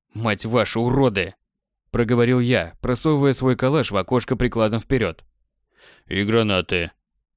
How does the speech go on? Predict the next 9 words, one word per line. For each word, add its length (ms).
«Ну, 240
твари!» 640
«И 140
ножик». 560
«Да 120
вы 120
совсем 340
оборзели, 480
ребята?» 580